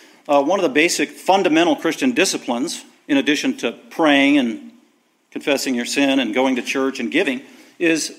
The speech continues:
thinking properly, being discerning. That's a, a virtue, a Christian discipline we're supposed to practice on a regular basis, every single day. Scripture commands it from beginning to end, to be a discerning thinker, speak, uh, think with spiritual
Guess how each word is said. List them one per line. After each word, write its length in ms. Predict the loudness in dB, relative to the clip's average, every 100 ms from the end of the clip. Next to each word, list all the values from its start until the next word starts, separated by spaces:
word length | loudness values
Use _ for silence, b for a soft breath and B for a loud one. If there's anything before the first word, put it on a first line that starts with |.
| -20
thinking 580 | -10 0 2 4 2 2
properly, 460 | 0 -2 0 -2 0
being 220 | 0 0
discerning. 440 | -2 -2 -2 -2
That's 200 | -2 -2
a, 100 | -2 -4 -8
a 100 | -10
virtue, 500 | 0 2 2 2 -2
a 40 |
Christian 420 | 0 -4 0 0
discipline 480 | 2 2 0 -2 0
we're 60 | 0
supposed 200 | 0 -6
to 60 | -2
practice 360 | -2 0 -4
on 100 | -4
a 60 | -2
regular 320 | -2 -2 -2
basis, 420 | -2 -4 -4 -6 2
every 380 | 2 2 -2 -2
single 380 | -2 -2 -2
day. 480 | 0 2 2 0 -12 -16
Scripture 520 | -8 -6 0 0 0
commands 420 | -2 0 2 2 0
it 100 | -2
from 120 | 0
beginning 340 | 2 2 2
to 100 | 0
end, 260 | 0 -2 -2 B B B B
to 60 | 0
be 140 | 2
a 40 |
discerning 600 | 2 0 0 0 2 0 -4 B -10
thinker, 460 | 0 2 2 -4
speak, 460 | -6 0 0 0 B B
uh, 120 | 0
think 280 | 2 0 0
with 140 | 0 -2 B B
spiritual 640 | -16 0 2 2 2 0